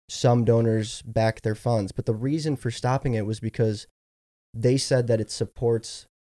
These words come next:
like, violence and, uh, they're saying, like, it's violence and white supremacy and shit. There's white supremacy people there. And, uh,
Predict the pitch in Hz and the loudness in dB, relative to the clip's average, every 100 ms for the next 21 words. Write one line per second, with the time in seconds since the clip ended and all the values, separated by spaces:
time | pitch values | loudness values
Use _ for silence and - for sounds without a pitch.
0 | _ _ 107 104 104 110 120 120 120 120 | _ _ -8 -6 -2 2 2 2 0 -2
1 | - - _ _ _ _ 104 98 87 82 | -8 -18 _ _ _ _ -4 -2 -4 -6
2 | - - _ _ _ _ _ _ _ _ | -10 -14 _ _ _ _ _ _ _ _
3 | - 50 - - - 127 - - - - | -10 -8 -6 -6 -6 -6 -8 -10 -10 -12
4 | - _ _ _ - - - - _ _ | -16 _ _ _ -14 -14 -14 -20 _ _
5 | _ _ _ 110 123 - 131 127 110 - | _ _ _ 4 6 8 10 10 6 2
6 | 113 113 120 131 127 123 - - 117 131 | -2 4 6 6 4 0 -6 -8 -2 -2
7 | 131 123 - 120 120 - 123 123 120 - | -2 0 2 2 0 -2 0 0 0 -2
8 | 123 117 117 120 117 117 120 120 - 120 | -2 -2 -2 -2 -2 -2 0 -2 -4 -4
9 | 123 - 120 120 117 - - - - 110 | -4 0 2 2 0 -4 -20 -10 -2 0
10 | 107 107 101 | 2 0 0